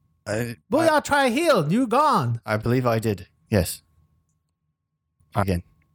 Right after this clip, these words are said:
Speaker 2: Okay, Booyah kind know how came back first time, but I Booyah.
Speaker 1: I was sent back, but I don't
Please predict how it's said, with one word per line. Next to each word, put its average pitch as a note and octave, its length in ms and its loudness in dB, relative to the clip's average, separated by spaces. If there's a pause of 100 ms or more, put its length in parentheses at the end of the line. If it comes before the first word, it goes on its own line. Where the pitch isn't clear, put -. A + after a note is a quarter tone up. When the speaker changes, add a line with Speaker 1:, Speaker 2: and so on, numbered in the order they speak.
(600)
Speaker 2:
Okay, C3+ 300 -2
Booyah C4 440 0
kind B3+ 300 -2
know G3+ 120 4
how F3 160 2
came E3 280 0
back D3+ 240 -2
first B3 280 0
time, B2+ 340 2 (160)
but C3 160 0 (1500)
I G3 100 -2
Booyah. D#4+ 340 4
Speaker 1:
I C#3 180 -2
was C3+ 160 2
sent - 500 0
back, F#2+ 360 -2
but G#2 100 -4
I G#2 120 2
don't G#2 260 -2